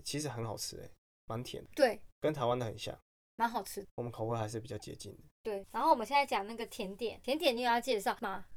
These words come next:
Speaker 2: 就是一个比较经典的。
Speaker 1: 哦，澳洲这里有一种很经典、很有名的巧克力甜点，Lamington，它就是巧克力蛋糕，然后外面包了一层
Speaker 2: Coconut。
Speaker 1: coconut，对。
Speaker 2: 椰，这个怎么讲？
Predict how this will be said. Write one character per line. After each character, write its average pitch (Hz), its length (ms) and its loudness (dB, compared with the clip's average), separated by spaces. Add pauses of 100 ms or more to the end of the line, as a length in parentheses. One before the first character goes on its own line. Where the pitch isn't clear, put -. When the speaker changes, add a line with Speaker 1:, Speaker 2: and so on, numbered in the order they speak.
(120)
Speaker 2:
就 269 120 0
是 254 200 2
一 - 60 -2
个 202 500 2
比 220 80 -2
较 240 120 4
经 226 240 0
典 - 240 -4
的。 - 200 -10
Speaker 1:
哦， 131 320 2
澳 180 160 8
洲 175 120 4
这 180 120 6
里 139 100 8
有 117 80 8
一 123 40 8
种 120 140 4
很 117 220 0 (420)
经 135 200 4
典、 117 120 2
很 117 120 -2
有 120 100 4
名 104 240 -4
的 107 180 -4 (140)
巧 117 220 2
克 143 120 -2
力 139 520 -2
甜 117 260 -2
点， 127 200 -2
Lamington， 120 360 0
它 170 100 2
就 190 120 2
是 185 180 -4 (160)
巧 117 180 4
克 - 140 0
力 147 220 4
蛋 135 200 4
糕， 110 280 0
然 110 100 4
后 127 60 8
外 139 160 8
面 139 160 2
包 120 180 8
了 110 120 4
一 117 60 -2
层 107 460 -4
Speaker 2:
Coconut。 - 560 -8
Speaker 1:
coconut， 120 560 -2
对。 110 160 0 (120)
Speaker 2:
椰， 240 840 6
这 285 80 4
个 269 80 4
怎 202 80 0
么 190 60 -4
讲？ 190 200 -4